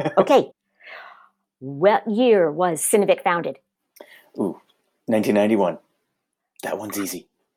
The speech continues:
Speaker 2: Oh, good. How many members the first year?
Speaker 1: <sighs> Okay, that one is not so easy. I'm gonna say a soft seven on that. And that's the kind of thing where I think depending who you ask,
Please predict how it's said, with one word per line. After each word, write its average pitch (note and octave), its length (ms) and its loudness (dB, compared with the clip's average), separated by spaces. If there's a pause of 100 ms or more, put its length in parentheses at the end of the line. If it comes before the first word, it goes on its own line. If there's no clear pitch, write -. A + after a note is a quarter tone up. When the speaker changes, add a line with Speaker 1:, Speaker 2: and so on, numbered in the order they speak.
(140)
Speaker 2:
Oh, G3+ 140 2
good. A3 260 0 (220)
How G3 180 0
many A3 200 4
members A3+ 360 0
the F3 80 -6
first D#3+ 340 -12
year? F#3+ 300 -12 (480)
Speaker 1:
<sighs> - 80 -8 (340)
Okay, - 300 -4 (300)
that G#2+ 200 0
one A2 120 -2
is G2+ 120 -4
not G2+ 180 -2
so F2+ 160 -6
easy. E2 260 -10
I'm F#2+ 120 -8
gonna G#2+ 100 -6
say G#2 160 -6
a F#2+ 60 -6
soft - 560 -4
seven G2 420 -2
on E2+ 160 -4
that. E2 220 -8
And G2+ 120 -2
that's G#2+ 160 -4
the A#2 100 -2
kind G#2+ 180 -6
of G2 100 -6
thing F#2+ 140 -4
where F2+ 120 -2
I E2+ 120 0
think F2 180 -12
depending G2 440 -6
who G2+ 100 -6
you F2+ 240 -4
ask, E2+ 340 -6